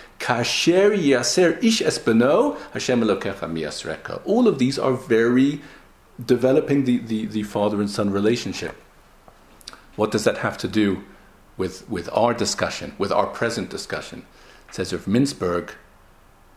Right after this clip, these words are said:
it, there's one further step to be made. Because depending on the way that you look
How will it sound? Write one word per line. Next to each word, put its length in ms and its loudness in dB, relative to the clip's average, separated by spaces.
it, 180 -8
there's 200 -2
one 420 2
further 400 0
step 380 -6
to 100 -10
be 140 -8
made. 360 -12
Because 320 -4
depending 500 -2
on 100 0
the 100 0
way 260 2
that 140 -4
you 160 -6
look 380 -2